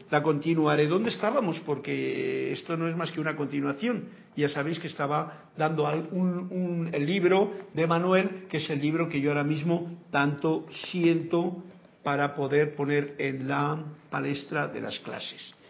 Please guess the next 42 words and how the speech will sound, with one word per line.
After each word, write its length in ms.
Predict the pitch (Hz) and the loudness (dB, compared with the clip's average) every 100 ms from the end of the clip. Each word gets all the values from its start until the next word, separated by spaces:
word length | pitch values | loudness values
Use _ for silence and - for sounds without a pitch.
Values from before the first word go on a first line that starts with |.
| _ | _
Bien, 280 | 214 - - | 6 6 4
pues 120 | 190 | 8
vamos 180 | 262 277 | 8 8
a 40 | |
empezar 340 | 254 214 240 226 | 6 8 8 8
con 120 | 196 | 6
el, 100 | 170 | 6
un 220 | 202 233 | 4 2
cuento 500 | - 233 226 226 220 - - | 4 4 8 6 6 2 4
de 80 | 175 | 4
Juan 240 | 170 156 | 6 4
Carlos 500 | 147 190 165 185 220 - - - | 8 6 6 2 0 -2 -14 -6
para 380 | 151 151 147 - 165 | 0 2 0 -2 -2
distendir 560 | 160 - 160 160 208 | -4 0 0 4 6
la 140 | 190 170 | 6 8
cosa 340 | 190 202 196 | 6 4 2
y 120 | 180 | 2
para 260 | 147 143 143 | 4 4 6
ver 400 | 165 180 180 - - - - | 6 4 2 -8 -18 -10 -2
en 360 | 151 147 147 | 0 0 -2
qué 420 | 175 214 202 - - - _ _ _ _ _ _ | 2 2 2 -4 -14 -20 _ _ _ _ _ _
va 360 | 156 147 160 160 | 0 6 6 4
la 260 | 139 135 131 | 0 0 0
cosa 520 | 151 147 - 151 156 - 135 | 0 0 2 0 0 -4 -10
de 360 | 123 143 151 - - - - - - - _ _ - | -2 0 0 -4 -14 -20 -20 -20 -20 -20 _ _ -4
el 140 | 185 147 | -2 2
comienzo 460 | 170 165 175 170 | 2 2 2 0
de 60 | 143 | -2
esta 240 | - 131 | -2 -6
clase, 280 | 123 120 131 | -6 -8 -6
por 160 | 120 160 | -2 2
dónde 220 | 190 175 | 4 2
aceleramos. 720 | 156 143 131 110 - - - - _ _ _ _ _ _ - - - - - - _ - - - | 0 -4 -6 -10 -14 -14 -16 -16 _ _ _ _ _ _ -20 -20 -20 -20 -20 -20 _ -20 -20 -2
Eh, 180 | 175 185 | 4 6
¿me 140 | 190 | 6
da 100 | 202 | 6
la 100 | 220 | 6
página 280 | 220 208 208 | 6 4 4
ciento 240 | 185 202 | 4 2
setenta 360 | 180 185 180 175 | 2 2 0 0
y 40 | 170 | 0
seis, 360 | 233 277 - | 0 -2 -4